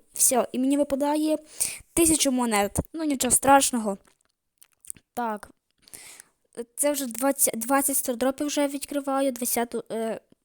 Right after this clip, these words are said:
десять штук вже відкривав. Так, все, щось заїкаюсь трохи. Ну нічого, так, це, так, редкий, дальше випаде мені...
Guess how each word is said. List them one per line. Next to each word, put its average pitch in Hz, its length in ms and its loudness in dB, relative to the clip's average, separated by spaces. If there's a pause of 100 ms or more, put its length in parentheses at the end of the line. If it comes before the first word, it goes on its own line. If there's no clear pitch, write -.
(140)
десять 254 300 -8
штук 294 240 -6
вже 285 240 -2
відкривав. 269 560 -4 (600)
Так, 294 240 4
все, - 380 4 (560)
щось 254 240 -2
заїкаюсь 240 480 -2
трохи. 202 300 -8 (460)
Ну 240 80 -10
нічого, 254 320 -6
так, 233 220 -6 (200)
це, 254 320 2
так, 240 340 -2
редкий, 294 800 0 (160)
дальше 233 460 -2
випаде 226 460 -2
мені... 220 420 -6